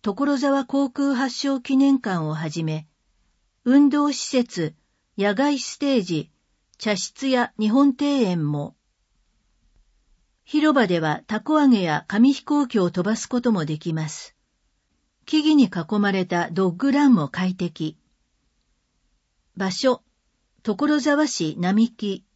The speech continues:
一の十三。航空公園駅下車徒歩すぐ。電話、零四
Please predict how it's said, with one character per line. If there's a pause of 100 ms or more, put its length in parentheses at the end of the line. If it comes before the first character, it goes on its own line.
一
の
十
三。 (800)
航
空
公
園
駅
下
車 (100)
徒
歩
す
ぐ。 (1040)
電
話、 (600)
零
四